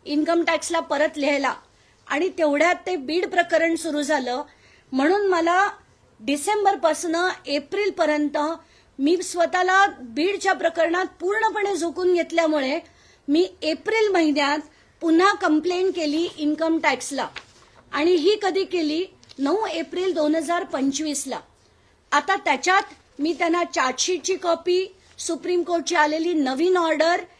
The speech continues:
की मागची ऑर्डर सेट असाइड झाली आहे, आता तुम्हाला क्रमप्राप्त आहे की तुम्ही याच्या विरुद्ध तात्काळ कारवाई सुरू करा.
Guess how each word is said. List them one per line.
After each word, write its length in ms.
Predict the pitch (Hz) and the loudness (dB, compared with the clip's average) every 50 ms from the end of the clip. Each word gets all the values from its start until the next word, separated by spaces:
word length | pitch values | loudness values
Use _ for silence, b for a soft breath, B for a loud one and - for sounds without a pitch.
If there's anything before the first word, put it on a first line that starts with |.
| b b b _ | b b b _
की 80 | - 339 | -4 -2
मागची 460 | 302 285 294 277 269 - - - 370 | 0 0 0 -2 -2 -6 -4 0 2
ऑर्डर 340 | 359 339 311 311 339 359 - | 2 2 4 4 2 0 0
सेट 340 | - - 330 285 277 277 | 0 -2 -2 -2 2 2
असाइड 340 | 359 339 349 370 349 339 302 | 2 2 4 4 2 2 2
झाली 300 | 269 320 320 302 294 302 | 0 0 0 0 2 2
आहे, 140 | 311 339 370 b b b b b b b _ | 2 2 0 b b b b b b b _
आता 260 | - 294 294 392 392 | -2 0 2 2 0
तुम्हाला 360 | 392 392 370 349 370 370 381 370 370 - _ | 2 2 0 0 2 2 0 0 -2 -10 _
क्रमप्राप्त 720 | - 330 330 392 466 494 480 440 392 349 277 - - - | 2 4 4 6 4 2 4 2 2 2 2 0 0 0
आहे 200 | 269 262 254 277 277 B B B B B _ - | 2 2 0 -2 -6 B B B B B _ -4
की 80 | 359 - - - | -4 -4 -4 -4
तुम्ही 280 | 330 302 285 349 403 | -2 0 2 2 2
याच्या 300 | 427 381 320 - 381 370 | 2 2 2 2 0 0
विरुद्ध 520 | 339 262 302 302 320 320 269 226 202 285 302 294 294 320 320 b b b b b b b _ | 0 0 -2 -2 -2 -4 -6 -6 -4 -2 0 0 -2 -2 -6 b b b b b b b _
तात्काळ 600 | - 294 294 294 294 - _ - 349 370 381 392 | 6 6 6 6 2 -6 _ -2 2 2 2 0
कारवाई 540 | 370 - 339 277 247 254 269 262 277 320 349 349 | 0 0 0 2 2 2 0 0 0 0 0 -2
सुरू 360 | - - 302 277 269 302 320 277 - | -4 -6 -6 -4 -4 -4 -6 -4 0
करा. 300 | 339 339 339 339 262 | 2 2 4 4 2